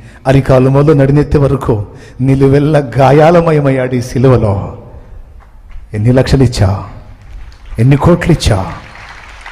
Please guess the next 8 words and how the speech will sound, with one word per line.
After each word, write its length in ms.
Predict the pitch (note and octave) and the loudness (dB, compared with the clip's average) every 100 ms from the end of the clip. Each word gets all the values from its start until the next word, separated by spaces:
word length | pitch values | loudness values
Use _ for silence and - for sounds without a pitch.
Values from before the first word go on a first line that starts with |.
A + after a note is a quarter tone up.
| - | -10
ఎంత 240 | B2+ D#3 | -6 0
అమౌంట్ 360 | F3+ F3 E3 C#3 | 2 2 2 0
ఇచ్చా? 380 | - A2+ F2+ - - - - - - - - - - - - - - - - _ - - - - - _ _ _ _ - - - - - - - - | -2 -4 -4 -10 -18 -20 -20 -20 -20 -20 -20 -20 -20 -20 -20 -20 -20 -20 -20 _ -20 -20 -20 -20 -20 _ _ _ _ -20 -20 -20 -20 -20 -20 -20 -14
తలదించుకున్నారు. 840 | A2+ G#2 G#2+ G#2 - G2 - - - - - _ _ _ _ - - - - - - - - - _ - _ - _ - | -10 -8 -8 -8 -10 -12 -14 -20 -20 -20 -20 _ _ _ _ -20 -20 -20 -20 -20 -20 -20 -20 -20 _ -20 _ -20 _ -20
సజీవుడైన 800 | - - A2 A2 C3+ C#3 C3+ C3+ | -14 -8 -6 0 2 2 2 0
వాడిని 320 | B2+ A#2 A#2 | 0 0 -2
సమీపంలో 580 | G#2 A#2 A#2+ A#2+ A#2 A#2+ | -4 -2 -2 0 2 2
పెట్టుకొని 580 | A2 A2 - F#2+ F#2+ | 0 -2 -6 -6 -8